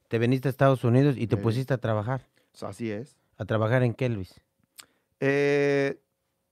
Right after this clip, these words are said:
Speaker 2: tenía una banda en México que se llamaba La Zurda de Oro.
Speaker 1: Ujú.
Speaker 2: Este, pues, trabajaba yo, no tan constante, pero sí, sí, sí, sí había
Speaker 1: Ujú,
Speaker 2: trabajo.
Speaker 1: ujú.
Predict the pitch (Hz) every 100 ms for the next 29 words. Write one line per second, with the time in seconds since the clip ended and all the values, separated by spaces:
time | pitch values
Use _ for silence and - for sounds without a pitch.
0 | _ _ - 240 175 202 196 185 185 175
1 | 165 170 185 180 196 196 - 113 113 110
2 | 120 127 110 98 117 117 117 107 107 98
3 | 107 143 - _ _ _ 107 104 - -
4 | 107 104 101 92 _ _ _ _ _ 185
5 | - _ _ _ _ _ 143 135 127 135
6 | 143 131 131 131 135 135 135 131 131 120
7 | 107 120 123 151 127 117 110 - 113 113
8 | 107 - 110 110 110 - 113 110 - 113
9 | 110 107 113 98 98 101 98 110